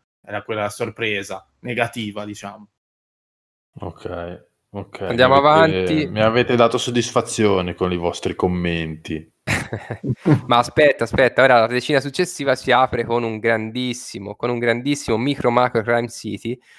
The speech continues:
Speaker 3: al numero settanta, sessantanove Seasons, sessantotto Keeper, sessantasette Magic Maze, sessantasei Ricochet Robot, sessantacinque Bruges, sessantaquattro Le Havre, sessantatré Flamme Rouge, sessantadue Festa Perodino,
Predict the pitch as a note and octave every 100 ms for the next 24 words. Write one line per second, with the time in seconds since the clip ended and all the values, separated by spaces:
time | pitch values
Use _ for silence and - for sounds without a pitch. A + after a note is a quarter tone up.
0 | _ - A#2 B2+ A2+ - _ A#2 G2+ G#2
1 | - - A#2+ - B2 C3+ C3+ A#2+ A2 -
2 | D3+ A2+ G#2+ A2+ B2+ - _ _ - C#3+
3 | - C3 - B2+ - - D#3 C3 A2+ B2+
4 | - _ _ _ - _ A2+ D3+ C#3+ C3+
5 | C3+ A#2+ B2 B2+ A#2 A#2+ C#3+ C3 B2 C#3+
6 | C#3 _ _ _ - C#3 D#3 C3 B2+ -
7 | B2 A2 A2+ C3+ A#2 - C3+ A#2 A#2 G#2+
8 | G#2+ D3+ - _ _ _ _ - A2+ C#3
9 | B2+ C3+ - A#2+ A2 A2 G#2+ A#2 C3+ A#2
10 | B2 D#3 D3+ - A2+ G#2+ A#2 A#2 - -
11 | B2 C#3 G#2+ G#2 G#2+ A#2+ - A#2+ A2+ A2
12 | A2+ B2+ - C3+ C#3 C#3 A#2 A2+ A#2 C3
13 | - - A2 B2 B2+ G#2+ C#3 B2 - A#2+
14 | D3+ C3+ G#2 G#2 C3